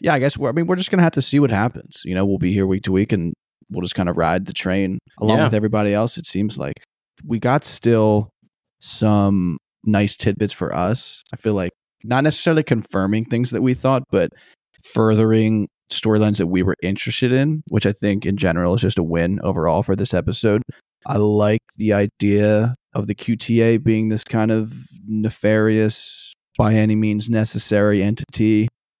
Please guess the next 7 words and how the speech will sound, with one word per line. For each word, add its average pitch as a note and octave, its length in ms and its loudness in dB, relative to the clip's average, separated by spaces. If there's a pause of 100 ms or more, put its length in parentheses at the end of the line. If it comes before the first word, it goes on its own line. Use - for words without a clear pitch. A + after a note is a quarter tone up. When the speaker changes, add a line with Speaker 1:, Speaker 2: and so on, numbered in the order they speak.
(460)
Speaker 1:
within A2 440 0
the G#2+ 100 2
universe, A2+ 760 0
the G#2 80 -10
Speaker 2:
Mm-hmm. - 20 -6 (300)
Speaker 1:
galaxy, G#2 400 2
the F2+ 380 -2